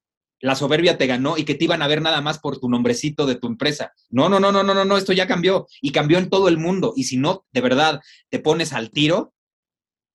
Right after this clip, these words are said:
se va a acabar tu, se va a acabar tu casa productora, llámese la que sea.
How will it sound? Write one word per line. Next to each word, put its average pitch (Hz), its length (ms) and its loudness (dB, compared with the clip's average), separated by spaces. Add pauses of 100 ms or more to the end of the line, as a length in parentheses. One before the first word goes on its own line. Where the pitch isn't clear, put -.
(1200)
se 131 120 -8
va 123 80 -2
a 131 40 -2
acabar 135 340 0
tu, - 280 -6
se - 160 -8
va 135 80 0
a - 40 -2
acabar 160 300 0
tu 156 140 -6
casa 151 300 -2
productora, 147 520 0
llámese 170 600 -2 (960)
la 120 160 -4
que 117 120 -10
sea. 120 360 -4